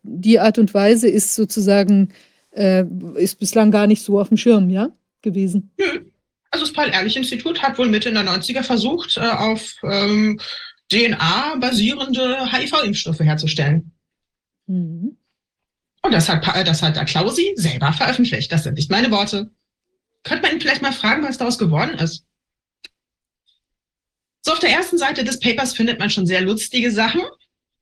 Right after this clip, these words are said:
Speaker 2: Ja, ich hab hier mal vom Zoom das Ding hier drüber liegen. Krieg ich das hier aus dem Weg? Ähm,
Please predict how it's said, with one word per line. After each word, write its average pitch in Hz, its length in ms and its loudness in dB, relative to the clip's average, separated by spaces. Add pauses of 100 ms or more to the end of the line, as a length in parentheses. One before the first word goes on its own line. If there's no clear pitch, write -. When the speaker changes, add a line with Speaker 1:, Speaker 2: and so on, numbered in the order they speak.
(640)
Speaker 2:
Ja, 127 160 -2
ich - 120 -10
hab 147 80 -6
hier 143 120 -2
mal 143 80 4
vom 156 180 6
Zoom 170 300 2
das 156 240 -6
Ding 254 240 -6
hier 147 140 0
drüber 214 440 -2
liegen. 160 360 0
Krieg 160 80 -6
ich 170 100 -2
das - 140 -12
hier - 120 -2
aus 160 80 -6
dem 160 120 4
Weg? - 280 -2 (840)
Ähm, 247 360 2